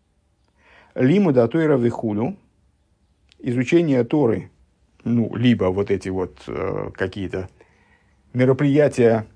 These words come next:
направленные на то, на избежание греха, Нигба Боода Маломет,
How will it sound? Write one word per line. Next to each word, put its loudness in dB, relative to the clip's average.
направленные 4
на 2
то, 2
на 2
избежание 2
греха, -2
Нигба 2
Боода 2
Маломет, -4